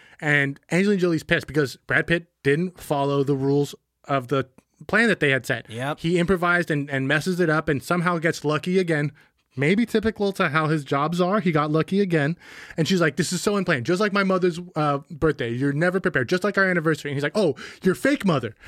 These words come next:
Speaker 1: Your fake mother's
Speaker 2: <laughs> She was like,
Speaker 1: birthday."
Speaker 2: "That's not the point." <laughs>
Speaker 1: And then from the background, you hear the guy type. He goes, "Who are you people?"
Speaker 2: 'Cause that would be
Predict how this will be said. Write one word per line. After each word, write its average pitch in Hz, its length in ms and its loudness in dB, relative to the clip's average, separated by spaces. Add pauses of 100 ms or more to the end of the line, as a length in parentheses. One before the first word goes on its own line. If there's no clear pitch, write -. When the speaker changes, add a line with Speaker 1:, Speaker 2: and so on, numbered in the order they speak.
(120)
Speaker 1:
Your 185 160 2
fake 262 340 2
mother's 170 440 2
Speaker 2:
<laughs> 147 80 -2
She 311 100 4
was 285 80 4
like, 285 100 6
Speaker 1:
birthday." - 160 4
Speaker 2:
"That's 320 140 2
not 320 180 4
the 320 80 2
point." 277 380 2 (100)
<laughs> - 80 -10
Speaker 1:
And 190 160 4
then 190 80 4
from 196 140 2
the 185 80 2
background, 190 340 4
you 185 80 4
hear 170 140 4
the 180 80 0
guy 170 160 2
type. 170 180 0
He 180 60 2
goes, 156 160 0 (300)
"Who 339 340 2
are 277 440 2
you 254 240 4
people?" 185 560 0 (280)
Speaker 2:
'Cause 311 160 0
that 349 180 6
would 370 180 2
be 302 260 4